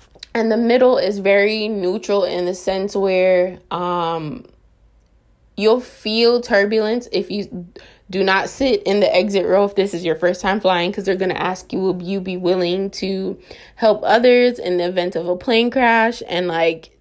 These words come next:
don't do it. Um, and you will typically feel the wind turbulence if you sit in, not only in the exit, but there's, like, seats that's right on the wings. So I would just say, try to sit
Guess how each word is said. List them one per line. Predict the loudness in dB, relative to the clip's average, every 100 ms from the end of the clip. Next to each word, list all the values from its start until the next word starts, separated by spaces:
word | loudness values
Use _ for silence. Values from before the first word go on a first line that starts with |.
| -8
don't | 0 2 4
do | 4 4
it. | 2 0 -10 _ -20 -20 _
Um, | -4 0 0 0 -2 -6 -10 -12 -2
and | 0 0
you | 0 -2 -2 0
will | 0 0
typically | 0 -2 -2 -2
feel | -2 0 4 4 4 0
the | -2 -2
wind | 2 2 0
turbulence | 0 2 2 0 0 -2
if | -8 -6
you | -8
sit | -4 0 0 0 -8 _ _
in, | -6 -2 -2 -2 -4
not | -2 2
only | 2 0
in | 0
the | -2 -2
exit, | -2 -2 -2 -4 -2
but | -2 -2
there's, | -2 -2
like, | -4 -4
seats | -10 -8 -8 -8 -14 _ _ -20 -6
that's | -4 -2
right | -2 0 0 -2
on | -4 -4
the | -2
wings. | -2 -2 0 -2 -6 -16 _ -20 -16
So | -4 0
I | 2 2
would | 0
just | -2 -4 0
say, | 2 4 2 -4 -10 _ _ _ _
try | -6 2 2
to | 2
sit | -2 -2 0 0 -2